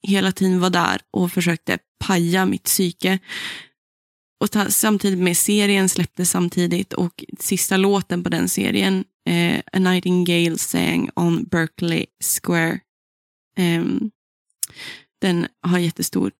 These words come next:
känslomässigt värde för mig, så det spelar liksom nästan ingen roll vilken av alla Good Omens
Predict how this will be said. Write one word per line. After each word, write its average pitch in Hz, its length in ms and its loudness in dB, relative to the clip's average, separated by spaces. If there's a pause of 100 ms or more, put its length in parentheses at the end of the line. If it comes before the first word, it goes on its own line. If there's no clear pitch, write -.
(400)
känslomässigt - 640 -4
värde - 220 0
för - 120 -4
mig, 175 200 2
så 185 240 -2 (100)
det 208 80 -4
spelar 196 280 2
liksom 180 240 -2
nästan 170 240 0
ingen 165 320 2
roll 196 340 2 (340)
vilken 185 540 0
av 170 80 2
alla 175 180 2
Good 175 240 0
Omens 175 760 0